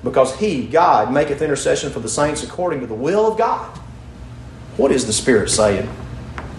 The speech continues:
What is the Father listening to? What is going on whenever we're groaning and when we're sighing and when the little old me that feels like he can't do anything? I tell you,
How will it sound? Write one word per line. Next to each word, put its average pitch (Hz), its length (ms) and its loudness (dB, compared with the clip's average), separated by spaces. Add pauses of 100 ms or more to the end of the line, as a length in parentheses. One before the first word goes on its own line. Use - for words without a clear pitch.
(140)
What 151 160 2
is 139 140 -2
the 110 80 -4
Father 113 420 2
listening 120 420 -2
to? 117 240 -2 (760)
What - 120 4
is - 120 0
going 123 320 4
on 127 260 2
whenever 127 300 2
we're 117 160 -2
groaning 135 480 2
and 117 120 -6
when 131 140 -6
we're 110 100 0
sighing 143 460 0
and 131 100 -6
when 131 100 -2
the 127 60 -4
little 151 300 2
old 147 180 4
me 151 200 0
that 127 160 -4
feels 151 180 0
like 139 160 2
he 147 80 -8
can't 143 240 -4
do 123 160 -2
anything? 156 560 -4 (640)
I 165 100 4
tell 160 340 2
you, 156 400 -6